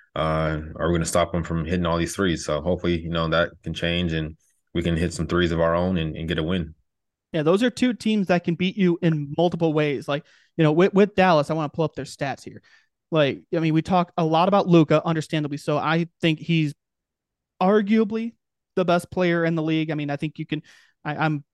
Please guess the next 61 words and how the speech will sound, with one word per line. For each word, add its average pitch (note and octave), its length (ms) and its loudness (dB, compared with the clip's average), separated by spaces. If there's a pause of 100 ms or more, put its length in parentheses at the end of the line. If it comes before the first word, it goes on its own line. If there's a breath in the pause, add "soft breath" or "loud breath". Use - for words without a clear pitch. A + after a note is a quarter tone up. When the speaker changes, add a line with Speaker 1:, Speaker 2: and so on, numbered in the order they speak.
Speaker 2:
not C#3 160 -6
gonna C#3+ 220 -12 (200)
bet D3 160 -2 (120)
up E3+ 200 -4
on D#3 180 -4
Giannis, D3+ 540 -2
or D#3+ 120 -4
I'll D3+ 80 0
bet D#3 160 4
on D3 120 2
Giannis D3 360 2
over D#3 180 2
him D3 380 -2 (120)
type D3 160 -2
of - 40 0
Speaker 1:
Hmm. G3+ 60 2
Speaker 2:
deal. D3+ 220 2
But, D3 160 -4
I - 40 -20 (220 soft breath)
mean, D3+ 120 -2
he C#3 100 0
averages E3+ 320 2
thirty-two E3 460 0
point D#3 260 -2
nine D#3 240 0
a C#3 60 -6
game. C#3+ 440 -2 (380)
Speaker 1:
Right. F3 180 0
Speaker 2:
You E3+ 40 0
also A3+ 180 -2
have G#3 100 -4
Christian A3 360 2
Wood G#3+ 260 6
down F#3+ 280 4
low. E3 340 2 (400)
So F3+ 140 2
if E3 120 0
you E3+ 100 0
do, F3+ 180 2
if F3+ 80 -6
you E3+ 60 0
do G3+ 180 2
like G#3+ 180 2
you F#3+ 60 0
did F#3 160 4
against F3+ 260 2
the D#3 80 -2
Wizards E3 520 0
and E3 120 -6
you D3 60 -4
guard E3 220 0
the D#3+ 60 -2
perimeter G3 340 0
well, D3+ 160 0
guess E3+ 200 0
what? F3+ 100 -4
You D#3 40 -8
still F3 180 -2
got D#3+ 140 -4
Christian D3+ 340 -4
Wood. F3 260 2